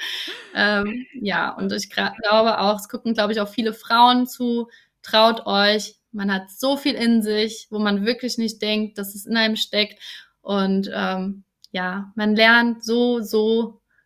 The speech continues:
viel dazu über sich selbst. Und ich hab zum Beispiel früher immer gedacht, ich kann nicht gut präsentieren. Und ja,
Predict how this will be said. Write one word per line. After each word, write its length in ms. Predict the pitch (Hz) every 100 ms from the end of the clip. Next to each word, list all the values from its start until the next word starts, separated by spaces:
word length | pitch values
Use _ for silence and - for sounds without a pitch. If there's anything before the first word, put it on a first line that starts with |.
| _
viel 380 | - - 240 240
dazu 500 | 214 214 233 233 214
über 200 | 208 202
sich 200 | 208 196
selbst. 440 | 214 220 220 -
Und 140 | 208
ich 120 | 208 220
hab 160 | 220
zum 100 | -
Beispiel 300 | 214 208 208
früher 300 | 202 - 226
immer 140 | 220 220
gedacht, 260 | 208 214
ich 140 | 220 -
kann 180 | - 226
nicht 300 | 226 226 - - -
gut 200 | - 240
präsentieren. 1000 | 226 240 226 233 226 - 262 262 247 240
Und 380 | 226 214 214 208
ja, 320 | 226 208 -